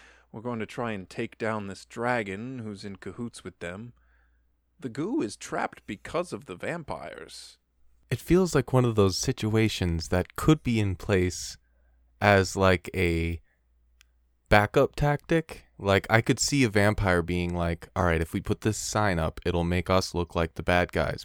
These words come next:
Speaker 2: but the goo is on our side this whole time." You know what I mean?
Speaker 1: But did they anticipate someone to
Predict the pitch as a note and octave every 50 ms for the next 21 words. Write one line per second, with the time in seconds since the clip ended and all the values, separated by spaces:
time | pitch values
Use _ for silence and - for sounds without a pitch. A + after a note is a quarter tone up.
0 | - - G#2 - - F2+ - - G#2+ A2+ A2 G2+ F#2 F2 E2+ E2+ F#2 E2+ D#2 D#2+
1 | D2+ D2+ - - F2 D#2 E2+ E2 - - - - - - D#2 - - - G2 F2
2 | D#2+ - G1+ - - _ _ _ _ _ _ _ _ _ _ _ _ _ _ _
3 | G#2+ G#2 B2 D#3+ E3+ C#3 G2 F2 F#2+ B2 C#3+ D3+ D3 - _ _ _ _ F#3 F3
4 | - - F3+ D3+ - F#3 F#3 F3+ E3+ E3 D3+ B2+ - - C#3+ F3 - - - -
5 | - - G3+ G3+ F#2 F#2 - _ _ - - - E3+ F3+ F3+ F3 E3 D#3+ D3+ -
6 | - - C#3+ B2+ A#2 -